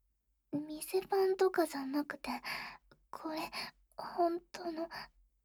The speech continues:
あ、スカート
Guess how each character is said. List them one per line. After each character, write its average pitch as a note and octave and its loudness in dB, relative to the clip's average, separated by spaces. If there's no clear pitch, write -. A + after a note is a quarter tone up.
あ、 F4+ 6
ス - -14
カ F#4 2
ー E4+ -2
ト D4+ 4